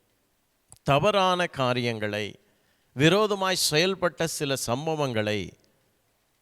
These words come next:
முதலாவது மறந்து விடுங்கள். அப்பொழுதுதான் நீங்கள் விடுதலையாவீர்கள். மற்றவர்களை நம்மால் எல்லா நிலையிலும்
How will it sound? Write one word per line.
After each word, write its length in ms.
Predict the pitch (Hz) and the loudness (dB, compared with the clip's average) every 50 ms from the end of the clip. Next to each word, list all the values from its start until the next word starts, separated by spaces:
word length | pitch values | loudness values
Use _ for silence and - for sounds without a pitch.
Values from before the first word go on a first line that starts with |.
| _ _ _ _ _ _ _ _ - | _ _ _ _ _ _ _ _ -6
முதலாவது 680 | 104 110 117 123 135 139 135 139 143 139 143 135 160 151 - | 0 0 4 4 4 4 4 4 2 2 0 -4 -4 -8 -6
மறந்து 400 | - 107 101 101 104 101 98 92 | -4 -2 -2 -2 -2 -2 -4 -6
விடுங்கள். 400 | 85 87 - - 80 - - - _ _ _ _ _ _ _ _ _ _ _ _ - | -8 -8 -12 -14 -16 -16 -18 -20 _ _ _ _ _ _ _ _ _ _ _ _ -4
அப்பொழுதுதான் 920 | 113 113 - - 160 165 160 135 127 127 117 135 143 123 101 95 98 - - _ _ _ _ - | -4 -4 -4 -2 0 0 2 2 0 0 0 0 0 0 -2 -4 -6 -10 -12 _ _ _ _ -8
நீங்கள் 520 | - 117 131 147 175 190 202 196 202 185 151 | -4 0 4 4 4 4 2 2 0 0 2
விடுதலையாவீர்கள். 1000 | 127 139 156 180 190 185 185 180 165 139 123 110 87 90 87 - - - - - _ _ _ _ _ _ _ _ _ _ _ _ _ _ - | 2 2 2 2 2 2 2 4 4 4 4 4 2 -4 -8 -8 -10 -16 -18 -18 _ _ _ _ _ _ _ _ _ _ _ _ _ _ -2
மற்றவர்களை 600 | 117 123 - - 170 160 156 147 147 143 135 123 101 95 107 123 - - _ _ _ _ - | -2 -2 0 0 -2 0 0 0 -2 -2 -2 -2 -4 -6 -8 -10 -12 -16 _ _ _ _ -4
நம்மால் 460 | 120 123 131 135 147 165 175 151 113 104 101 - _ - | -2 -2 0 2 2 2 2 2 0 -4 -8 -12 _ -4
எல்லா 460 | - 120 123 131 139 151 170 185 196 | -2 2 4 4 4 4 4 2 2
நிலையிலும் 520 | 190 170 156 156 165 165 165 165 165 147 | 2 2 2 2 2 2 2 0 0 -2